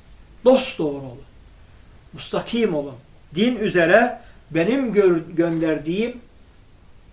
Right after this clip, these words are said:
emirler ve yasaklar, risalet üzere siz artık bundan sonra istikametli olun. وَلَا تَتَّبِعَانِ سَب۪يلَ الَّذ۪ينَ لَا يَعْلَمُونَ. Bilmeyen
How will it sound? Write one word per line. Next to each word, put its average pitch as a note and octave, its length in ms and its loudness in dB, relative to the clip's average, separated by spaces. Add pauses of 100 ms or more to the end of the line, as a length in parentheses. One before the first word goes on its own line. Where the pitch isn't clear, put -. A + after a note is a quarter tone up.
(420)
emirler G3+ 600 6
ve F3+ 180 4
yasaklar, F3 800 0
risalet F#3 520 2
üzere D#3 280 0
siz F3 200 -8
artık - 400 -4
bundan E3 260 -2
sonra F3 520 -2 (540)
istikametli D#3+ 960 -4
olun. C3 240 -2 (500)
وَلَا G#3 480 6
تَتَّبِعَانِ F3+ 1120 4
سَب۪يلَ E3 440 0
الَّذ۪ينَ E3 520 0
لَا D3+ 340 -2
يَعْلَمُونَ. C#3+ 460 -6 (600)
Bilmeyen F3+ 720 2